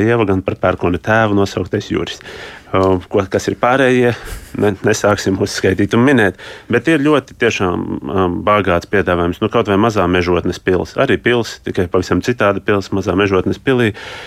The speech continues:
Mūsu pašu kolēģi Māra Brieškalna kvinteta koncerts, um, ļoti augstas raudzes.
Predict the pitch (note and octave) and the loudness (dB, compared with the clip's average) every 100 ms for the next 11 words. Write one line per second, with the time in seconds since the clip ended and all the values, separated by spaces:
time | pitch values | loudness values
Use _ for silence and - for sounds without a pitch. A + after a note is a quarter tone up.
0 | - G#2+ A#2 - - C3+ - C#3+ B2+ G#2+ | -4 0 0 0 -2 -2 0 0 2 2
1 | A2 A2+ F#2+ A2 - G2 F#2 F2+ F#2 F#2+ | 2 2 2 2 2 2 2 0 2 2
2 | F#2 - - F#2 F2 F#2 F2 - - F#2 | 2 -4 -6 -4 -4 -4 -6 -4 -2 -2
3 | F2+ - G2+ G2+ G#2 F#2+ G2+ F#2 - G2 | -2 -8 -2 2 4 4 4 2 0 -6
4 | G#2 G2+ F#2+ F2+ E2 | 0 2 2 0 -6